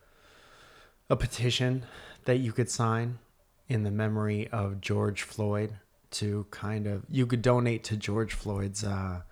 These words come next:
family, um, to help them out in this time of need. And you could, uh, you know, there's a change dot org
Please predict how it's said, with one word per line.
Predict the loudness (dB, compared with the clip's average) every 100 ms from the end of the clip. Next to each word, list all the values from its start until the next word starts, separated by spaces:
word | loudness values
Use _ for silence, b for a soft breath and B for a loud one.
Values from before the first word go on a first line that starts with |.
| B B B B B
family, | -6 2 2 4 2 -2 -6 -14 b b b b b _ -4
um, | -2 -2 -4 -10 _ -4
to | -2
help | -2 -4 -2
them | -2 0
out | -2 -4 -4
in |
this | -4 -4
time | -4 -4 -4
of | -4
need. | -6 -6 -8 -10 -16 _ _ _ _ _ _ _ -20 -10 -2
And | 0 2
you | 0 0
could, | 0 0 0
uh, | -2 -2 -6 -10 b b b b b b _ -6
you | 0
know, | 0
there's | 0 -2 -2
a |
change | -4 -2 -2 -2 -2
dot | -4 -2
org | -2 -2 -2 -6